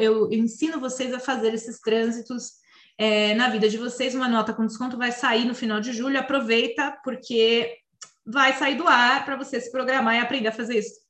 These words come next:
que é o que realmente transforma, que realmente tem um impacto ali no mapa individual. Legal. Então, vamos pensar assim,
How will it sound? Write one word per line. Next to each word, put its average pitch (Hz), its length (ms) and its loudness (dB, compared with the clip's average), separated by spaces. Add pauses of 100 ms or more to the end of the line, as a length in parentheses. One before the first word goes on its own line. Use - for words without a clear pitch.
(160)
que 220 200 0
é 214 60 4
o 208 60 0
que 226 120 -4
realmente 214 440 0
transforma, 214 720 -2
que 208 160 -6
realmente 208 240 -2
tem 220 120 -2
um - 20 2
impacto 220 440 0
ali 208 140 0
no 214 100 2
mapa 202 460 0 (420)
individual. 214 760 0
Legal. 294 280 -2 (760)
Então, 359 120 0
vamos 427 160 4
pensar 370 260 4
assim, - 420 -4